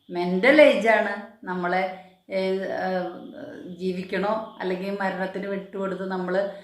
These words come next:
ആ, രോഗിയായിട്ട് മുക്കിലിരിക്കണോ എന്ന് തീരുമാനിക്കുന്നത്. അപ്പോൾ സന്തോഷം നിൽക്കണമെങ്കിൽ ശരീരം അനങ്ങി പണിയെടുക്കണം എന്നാണ്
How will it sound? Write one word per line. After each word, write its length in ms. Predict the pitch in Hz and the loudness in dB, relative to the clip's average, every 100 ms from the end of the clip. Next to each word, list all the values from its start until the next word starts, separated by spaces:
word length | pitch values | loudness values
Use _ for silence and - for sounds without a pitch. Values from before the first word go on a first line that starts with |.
| - - | -20 -10
ആ, 60 | - 151 190 190 185 190 185 185 190 | -4 0 0 0 0 -2 -4 -4 -2
രോഗിയായിട്ട് 720 | 196 196 185 220 202 196 202 | 2 2 2 4 4 4 0
മുക്കിലിരിക്കണോ 760 | 202 190 196 196 202 190 190 190 | -6 -6 -6 -4 -4 -2 -2 -2
എന്ന് 160 | 185 | -4
തീരുമാനിക്കുന്നത്. 640 | 214 196 160 175 170 - 143 - - _ _ _ _ - - - - - - - - - - _ _ _ _ _ _ _ _ _ _ _ _ - | -4 -4 -2 -2 -4 -6 -10 -12 -20 _ _ _ _ 8 8 6 4 6 6 4 -6 -14 -20 _ _ _ _ _ _ _ _ _ _ _ _ -6
അപ്പോൾ 160 | 190 - | -2 2
സന്തോഷം 580 | 226 196 190 202 269 | 4 6 6 6 8
നിൽക്കണമെങ്കിൽ 720 | 285 269 240 208 196 196 202 208 - _ - | 6 8 6 4 2 2 0 -2 -12 _ -4
ശരീരം 400 | 175 170 175 220 | -2 2 4 4
അനങ്ങി 300 | 226 196 196 | 4 2 0
പണിയെടുക്കണം 600 | 214 185 180 190 190 185 | 0 2 0 0 0 0
എന്നാണ് 560 | 190 185 180 180 - | 2 4 4 0 -4